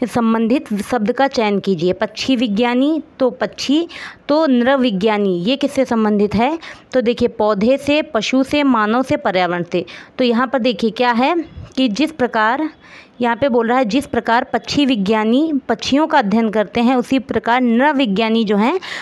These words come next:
वो किसका अध्ययन करते हैं? मानव का, मैनकाइंड।" यानी यहाँ पे राइट आंसर सी हो जाएगा। अब देखते हैं हम नेक्स्ट क्वेश्चन नंबर फ़ोर्टी सेवन। इसमें कह रहा है, "उस शब्द का चयन कीजिए जो शब्दों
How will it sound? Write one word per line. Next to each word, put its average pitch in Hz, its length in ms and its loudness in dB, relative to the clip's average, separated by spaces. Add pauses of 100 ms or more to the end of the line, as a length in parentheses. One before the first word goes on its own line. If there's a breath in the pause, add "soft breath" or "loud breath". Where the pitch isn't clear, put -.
(140 loud breath)
वो 254 60 0
किसका 262 280 0
अध्ययन 233 260 2
करते 233 260 0
हैं? 294 100 2
मानव 196 400 2
का, 175 160 -4
मैनकाइंड।" 196 640 0
यानी 233 240 2
यहाँ 226 180 2
पे 254 100 0
राइट 226 260 -2
आंसर 226 280 0
सी 247 280 -2
हो 180 140 2
जाएगा। 170 400 -2 (420 loud breath)
अब 247 80 -4
देखते 262 300 0
हैं 262 80 2
हम 247 60 2
नेक्स्ट 240 360 -2
क्वेश्चन 254 280 0
नंबर 247 200 0
फ़ोर्टी 214 360 -2
सेवन। 262 340 -2 (300 loud breath)
इसमें 277 260 -2
कह 302 100 0
रहा 302 80 0
है, - 60 -2
"उस 320 240 -2
शब्द 277 220 0
का 285 180 0
चयन 247 360 0
कीजिए 240 420 0
जो 254 200 0
शब्दों 262 500 0